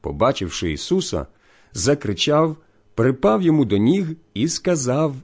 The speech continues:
голосом сильним: "Що мені і тобі, Ісусе, Сину Бога Всевишнього?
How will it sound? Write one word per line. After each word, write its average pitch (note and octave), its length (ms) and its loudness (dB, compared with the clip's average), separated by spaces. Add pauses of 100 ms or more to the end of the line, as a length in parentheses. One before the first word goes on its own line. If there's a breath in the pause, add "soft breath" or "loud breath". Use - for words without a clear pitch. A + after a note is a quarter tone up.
голосом A2 640 -4
сильним: D#2+ 640 -4 (1600)
"Що B3 420 2
мені B3 360 4
і - 180 -2
тобі, F#3 520 2 (100)
Ісусе, D#3+ 760 -2 (320)
Сину F#3+ 540 2
Бога D3 400 0
Всевишнього? C#3 1000 -2